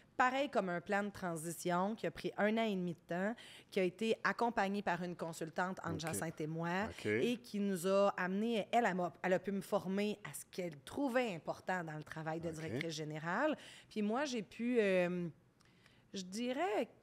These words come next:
Speaker 1: calmer mes nerfs, là, à, à, à donc bien vouloir faire à ma façon, puis à m-,
Speaker 2: <laughs>
Speaker 1: apprendre ou à accepter que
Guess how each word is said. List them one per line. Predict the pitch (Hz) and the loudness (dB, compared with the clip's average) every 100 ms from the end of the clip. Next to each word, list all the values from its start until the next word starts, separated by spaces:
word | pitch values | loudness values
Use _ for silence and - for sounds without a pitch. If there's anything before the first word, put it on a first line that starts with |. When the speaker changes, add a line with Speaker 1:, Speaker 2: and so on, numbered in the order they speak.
| - | 0
Speaker 1:
calmer | 214 202 220 | 2 4 4
mes | 240 233 208 | 4 4 2
nerfs, | 190 160 208 349 | 4 2 2 0
là, | 320 302 311 277 180 175 | 2 4 4 4 2 2
à, | 180 | 2
à, | 175 185 | 2 2
à | 180 | 2
donc | 202 220 | 2 2
bien | 285 | 0
vouloir | 226 180 180 | 2 2 2
faire | 220 226 | 4 4
à | 190 | 2
ma | 180 196 | 2 0
façon, | 190 185 175 180 185 262 - | 0 -2 0 -2 -2 -4 -2
puis | 190 185 - | 0 0 0
à | 175 175 175 | 0 2 2
m-, | 180 107 | 0 0
Speaker 2:
<laughs> | - | 2
Speaker 1:
apprendre | 208 - - 196 262 311 277 - - 135 131 | 2 2 2 4 4 2 -2 -6 -16 -12 -4
ou | 214 214 | 2 4
à | 190 185 | 6 6
accepter | 247 240 - 170 - 247 262 | 2 0 0 -2 -2 -4 -2
que | - 185 185 190 202 196 | 2 2 4 4 2 0